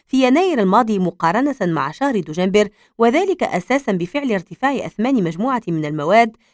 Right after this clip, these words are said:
من بينها الفواكه والخضر والسمك وفواكه البحر واللحوم والمواد الغذائية غير المصنفة. تراجع التغير الشهري لمؤشر المواد غير الغذائية بصفر فاصلة واحد في المائة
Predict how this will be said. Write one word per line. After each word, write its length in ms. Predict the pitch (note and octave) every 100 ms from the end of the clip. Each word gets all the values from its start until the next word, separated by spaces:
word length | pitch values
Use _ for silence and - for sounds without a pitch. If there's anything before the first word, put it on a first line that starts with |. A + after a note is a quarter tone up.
| -
من 160 | A3+ A3+
بينها 320 | F4+ F#4+ A#3
الفواكه 640 | F3 C#3 B2+ - G3+ E3
والخضر 600 | D3+ D3+ - A#3+ A3+ A3+
والسمك 560 | G3+ D#3+ - D#4 E4 -
وفواكه 680 | E3 D3+ E3 A#3 C4 D#3+
البحر 340 | D#3 F#3+ A3 A#3+ _ _ -
واللحوم 560 | A#3+ A#3 A#3 D#4 F#4
والمواد 540 | A3+ E3+ E3+ G#3 D#4 -
الغذائية 680 | F#3 F#3 D#3+ D#3 B3 D4 -
غير 300 | E3+ C4 D4
المصنفة. 680 | G#3 E3+ D3+ C#3 - C3 - _ -
تراجع 520 | B3 D4 G4+ G4+ C4+
التغير 520 | A#3 F#3+ A3+ D#4 A3+
الشهري 600 | F#3+ C4 C4+ A#3 G#3 F#3+
لمؤشر 420 | F3+ - D4+ -
المواد 560 | G3+ F3 E3 G#3+ D4 F3+
غير 280 | E3 D4+ A#3+
الغذائية 640 | E3 E3 D#3 - G3 G3+
بصفر 440 | E3 E3+ - - -
فاصلة 320 | C4 D4 F3
واحد 320 | F#3+ D4 F#3+ -
في 100 | E3+
المائة 380 | F3 - G3+